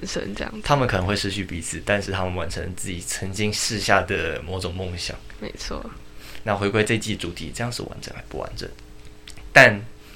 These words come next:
Speaker 2: 或许重点不在完整与否，重点在于过程曾经拥有过。我们要聊一下 <laughs> 苏打绿最近的近况吗？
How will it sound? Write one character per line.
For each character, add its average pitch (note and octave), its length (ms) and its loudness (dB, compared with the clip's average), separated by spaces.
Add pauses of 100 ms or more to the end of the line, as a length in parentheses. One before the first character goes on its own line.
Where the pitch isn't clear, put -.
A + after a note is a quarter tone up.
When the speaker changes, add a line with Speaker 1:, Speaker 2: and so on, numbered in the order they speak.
Speaker 2:
或 D#3+ 140 6
许 A2+ 120 2
重 A#2+ 200 6
点 G2 120 0
不 F#2 120 -4
在 G2+ 340 8
完 G2 180 6
整 G2 160 2
与 F2+ 160 -4
否， E2+ 300 -2 (420)
重 A2+ 160 6
点 F#2+ 200 0
在 G2+ 200 8
于 E2+ 280 -4 (400)
过 A#2+ 180 8
程 F2 240 0 (680)
曾 F#2+ 200 0
经 G#2 180 2
拥 F#2+ 180 0
有 E2+ 200 -4
过。 - 160 -4 (680)
我 - 100 -2
们 A2+ 140 6
要 D#3 80 12
聊 G#2 160 10
一 G#2 40 10
下 B2+ 140 12 (140)
<laughs> F#3+ 100 12
苏 E3+ 220 8
打 C3+ 140 12
绿 C#3 160 8
最 D3+ 160 8
近 C#3+ 100 6
的 B2+ 80 8
近 D#3+ 180 6
况 D#3+ 220 10
吗？ D3 240 8